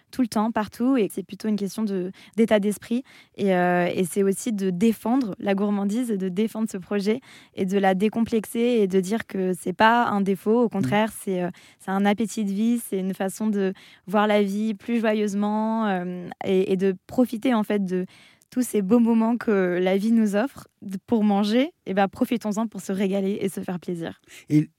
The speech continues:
Speaker 2: à votre avis, le plus compliqué, c'est quoi ? C'est de démocratiser la gourmandise, comme vous le dites, euh,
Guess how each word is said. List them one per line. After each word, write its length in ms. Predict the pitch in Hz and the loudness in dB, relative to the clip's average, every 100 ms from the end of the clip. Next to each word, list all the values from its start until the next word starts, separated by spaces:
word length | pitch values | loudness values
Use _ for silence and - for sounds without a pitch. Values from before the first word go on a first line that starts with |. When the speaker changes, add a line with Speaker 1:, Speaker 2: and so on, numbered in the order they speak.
| - | -10
Speaker 2:
à 60 | 151 | -2
votre 200 | 165 - | -2 0
avis, 100 | 190 | 0
le 80 | 214 | 0
plus 160 | 160 175 | -2 -4
compliqué, 360 | 190 180 202 | -4 -4 -4
c'est 140 | 185 165 | -4 -4
quoi ? 180 | 143 | -4
C'est 160 | 127 147 | -2 0
de 240 | 147 143 - _ _ | 2 0 -2 _ _
démocratiser 640 | 147 202 190 170 160 160 151 | 4 4 4 -2 -6 -4 -2
la 80 | 143 | 0
gourmandise, 400 | 135 127 127 147 | 0 -2 -4 -4
comme 180 | 131 | -4
vous 120 | 123 127 | -4 -4
le 40 | |
dites, 280 | 165 - - _ - - - | -4 -6 -12 _ -20 -20 -6
euh, 420 | 139 127 123 120 | -2 -2 -2 -4